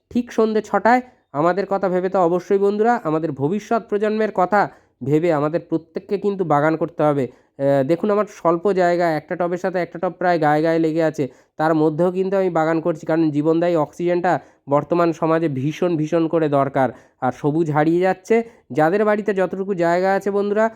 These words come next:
আমি অনুরোধ করব বাগান করুন। মন ভালো রাখার পাশাপাশি জীবনদায়ী অক্সিজেনটাও কিন্তু আমরা এখান থেকে পেয়ে যাব। তো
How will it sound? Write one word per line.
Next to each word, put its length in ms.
আমি 220
অনুরোধ 400
করব 120
বাগান 240
করুন। 260
মন 240
ভালো 220
রাখার 340
পাশাপাশি 440
জীবনদায়ী 520
অক্সিজেনটাও 680
কিন্তু 340
আমরা 200
এখান 240
থেকে 140
পেয়ে 280
যাব। 160
তো 80